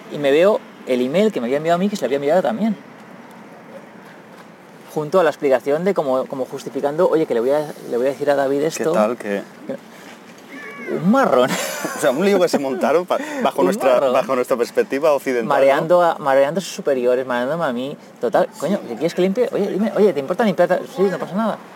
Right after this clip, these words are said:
Speaker 1: Que yo no lo hago por costumbre, porque, porque trabajo muy lejos y, joder, yo agradezco la ayuda. Y si, y si,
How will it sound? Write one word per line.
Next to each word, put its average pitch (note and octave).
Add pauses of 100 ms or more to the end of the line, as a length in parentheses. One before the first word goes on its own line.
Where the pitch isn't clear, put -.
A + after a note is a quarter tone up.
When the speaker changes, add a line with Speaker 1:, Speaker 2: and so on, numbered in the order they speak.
(760)
Speaker 1:
Que B2
yo C#3
no F#3
lo G3
hago G#3+
por G#3
costumbre, A3
porque, C3 (140)
porque A#2+
trabajo A2+
muy C3
lejos E3
y, A#2+
joder, C#3+ (240)
yo C3
agradezco C3+
la C#3+
ayuda. D#3
Y B2
si, - (140)
y G#2
si, -